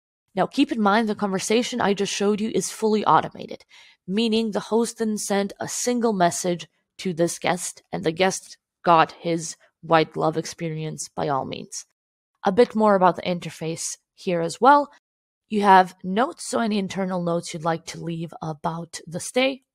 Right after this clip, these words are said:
Obviously, the guest cannot see this. A calendar detailing the stay of the guest. Activity section. So this is showing you all of the messaging activity.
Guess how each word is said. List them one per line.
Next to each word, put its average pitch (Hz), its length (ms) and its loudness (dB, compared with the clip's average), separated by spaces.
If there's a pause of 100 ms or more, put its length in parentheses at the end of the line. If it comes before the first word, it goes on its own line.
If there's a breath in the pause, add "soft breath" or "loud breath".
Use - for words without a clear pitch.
Obviously, 160 560 6
the 160 120 -8
guest 160 240 -6
cannot 151 260 -10
see 247 200 -6
this. 269 320 -10 (400)
A 214 80 -4
calendar 208 540 6
detailing 165 720 -6 (120)
the 165 220 -6
stay 170 320 -8
of 170 120 -10
the 160 80 -6
guest. 262 420 -2 (640)
Activity 202 520 -2
section. 311 520 -6
So - 200 -8
this 247 240 0
is 277 80 -10
showing 240 340 -4
you 226 220 -4
all 240 380 8
of 214 280 0
the 208 80 -2
messaging 180 460 -2
activity. - 560 -12